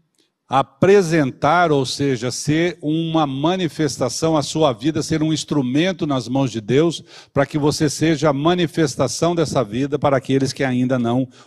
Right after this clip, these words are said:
o conhecem. Pois ele nos escolheu para sermos santos e irrepreensíveis em sua presença. Tá em Efésios um, quatro e primeira Pedro um, de quatorze a dezesseis. E luz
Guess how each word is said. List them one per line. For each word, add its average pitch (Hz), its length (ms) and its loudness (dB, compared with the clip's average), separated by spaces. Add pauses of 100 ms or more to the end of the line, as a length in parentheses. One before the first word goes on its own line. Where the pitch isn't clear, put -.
o 123 160 0
conhecem. 110 800 -2 (500)
Pois 127 280 0
ele 175 240 2
nos 170 480 2
escolheu 156 720 2
para 131 240 2
sermos 131 520 0
santos 208 800 0 (300)
e 127 100 -2
irrepreensíveis 170 1400 2
em 151 200 0
sua 190 280 2
presença. 110 720 -2 (100)
Tá 117 140 -8
em 123 100 -2
Efésios 123 560 -4
um, 156 120 -4
quatro 95 560 -6 (180)
e 120 80 -10
primeira 120 380 -2
Pedro 117 420 -6
um, 143 240 -4
de 135 100 -10
quatorze 147 580 -2
a - 20 -2
dezesseis. 131 760 -6 (720)
E 165 140 8
luz 180 580 6